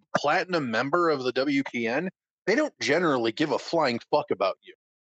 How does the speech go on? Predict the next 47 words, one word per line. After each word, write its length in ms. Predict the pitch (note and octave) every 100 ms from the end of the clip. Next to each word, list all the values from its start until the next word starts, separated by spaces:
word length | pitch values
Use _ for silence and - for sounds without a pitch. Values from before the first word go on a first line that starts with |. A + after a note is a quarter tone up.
| -
I 120 | D#3
know 240 | E3 B3
this 300 | E3 A#2+ D3
because 340 | - D3 F3+ D3+
the 180 | D3 C#3
t-, 100 | B2 -
the 80 | D3+
two 240 | - A3+
L 120 | F#3+
G 180 | D#3+ C#3+
Ss 360 | F3 G#3+ E3+ C3
that 180 | C3
I 100 | C3
go 220 | A#2 C#3 A3+
to, 340 | - G2+ B2 _ _ _ _ -
they're 140 | D#3
not 340 | G3 G#3 F#3+ C#3+
W, 320 | D#3+ F3+ F#3
they're 100 | D#3+
not 320 | F3+ G#3+ F3+ D3
go, 180 | E3 D3+
they're 120 | -
not, 320 | F3+ G3 - F#3+
uh, 240 | F#3 F3+ F3 _ _ _ -
high 220 | - F#3+
level 280 | F3+ F3+ F3+
W 300 | F3 F3 E3+
P 200 | D#3 E3+
N 160 | G#3 G3+
members. 360 | A2+ F#2 F#2+ B2+
Though 80 |
one 340 | D3 D3+ D3+ D3
says 300 | - D3+ C#3
that 80 | C3
he, 160 | A#2 - C#3+
that, 240 | C#3 B2
that 100 | B2
he 100 | A2
could 240 | - G3
be, 160 | A2 A2
I 120 | A2+
don't, 180 | A#2 A#2 -
can't 160 | C3
confirm 340 | A#2+ A2 C3 A2+
or 40 |
deny 320 | F#2+ G2+ D#3 A2
that. 300 | F2 A2